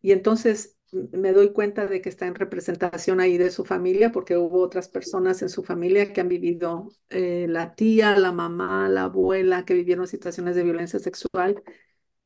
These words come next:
Y entonces es muy, es, es muy conmovedor cuando me doy cuenta de que es un proceso multidimensional, o sea, a nivel epistemológico, ¿no? De que es no tan solo la cuestión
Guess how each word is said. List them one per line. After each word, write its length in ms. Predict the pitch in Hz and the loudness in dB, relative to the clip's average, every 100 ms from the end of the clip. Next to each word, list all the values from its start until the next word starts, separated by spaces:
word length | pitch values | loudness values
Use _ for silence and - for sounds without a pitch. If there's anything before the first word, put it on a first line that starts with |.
| - | -2
Y 80 | 208 | 0
entonces 580 | 208 220 254 240 - _ - | 4 6 6 2 -2 _ 0
es 160 | 233 | 2
muy, 440 | 302 339 339 277 233 | 2 2 0 -2 0
es, 400 | 202 - - - - | -2 -2 -12 -8 -2
es 240 | 220 - | -2 0
muy 400 | 226 254 262 - | 0 2 0 -4
conmovedor 720 | - 214 208 196 185 180 202 | -2 0 2 2 4 4 0
cuando 220 | 208 185 175 | -4 -6 -4
me 120 | 170 | -2
doy 200 | 175 180 | -2 -2
cuenta 580 | - 185 180 - - 180 | -2 -4 -4 -8 -2 0
de 180 | 175 170 | 0 0
que 340 | - 170 165 _ _ _ - | 0 0 -2 _ _ _ -6
es 160 | 185 247 | -2 0
un 80 | 240 | 4
proceso 880 | 196 175 190 190 226 214 - - _ _ _ | 2 4 2 2 2 0 -2 -10 _ _ _
multidimensional, 1300 | - 196 214 208 202 190 185 185 190 180 180 208 254 | -8 0 0 2 0 0 -2 -2 -2 -2 -2 0 -2
o 60 | 196 | -4
sea, 140 | 190 | -6
a 20 | |
nivel 260 | 180 170 175 | -4 0 0
epistemológico, 1040 | 202 190 - 170 165 165 175 180 - - | 0 -4 -8 -8 -4 -2 0 -2 -2 -4
¿no? 160 | 165 185 | -2 4
De 160 | 202 185 | 4 6
que 260 | 185 170 - | 4 2 4
es 360 | 190 196 - _ - _ - | 4 4 -6 _ -20 _ -8
no 220 | 190 196 | -2 0
tan 160 | 208 202 | 2 2
solo 320 | - 202 196 | 4 4 6
la 180 | 196 185 | 4 2
cuestión 760 | 180 175 - - 185 190 190 | -2 -2 -2 4 4 4 -2